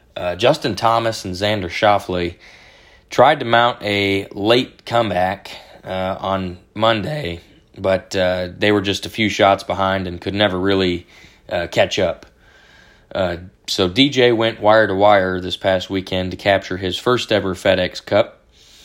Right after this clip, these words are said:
and the fifteen million dollar bonus that goes with it. But, uh, Dustin Johnson's win on Monday,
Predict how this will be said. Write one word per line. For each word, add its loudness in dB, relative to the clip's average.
and 2
the -6
fifteen 0
million 0
dollar -2
bonus -2
that -8
goes -4
with -2
it. -4
But, 0
uh, 4
Dustin 2
Johnson's -2
win 0
on -6
Monday, 0